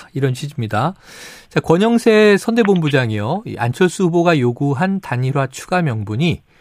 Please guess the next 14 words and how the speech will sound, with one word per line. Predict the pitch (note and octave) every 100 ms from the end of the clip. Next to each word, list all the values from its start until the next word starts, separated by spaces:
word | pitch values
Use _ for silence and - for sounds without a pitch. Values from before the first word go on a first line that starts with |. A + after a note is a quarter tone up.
| _ _
모양새와 | - A2 D3+ F3+ G3 F#3 F#3+ F#3+
관련이 | F3+ C#3 A2+ C#3+ C#3+
있다. | - - - -
이렇게 | C3 C#3+ D3
밝혔어요. | C3 - C#3 - G2 C#3 G3+ _ - - - -
그래서 | F3
그렇다면은 | E3+ F3 - F3 E3+ F3+ F3
이 | D3
국민의힘 | - C#3+ D#3+ D#3+ C#3
쪽이 | C3 A#2 F3 A#2+ D#2 -
안 | A2 C#3+
후보가 | D3 D3 D3+
바란 | D3 G#2+ C3 C3+ G#2
모양새를, | A#2+ C#3+ D3 C#3 A2 G2 A#2+ E2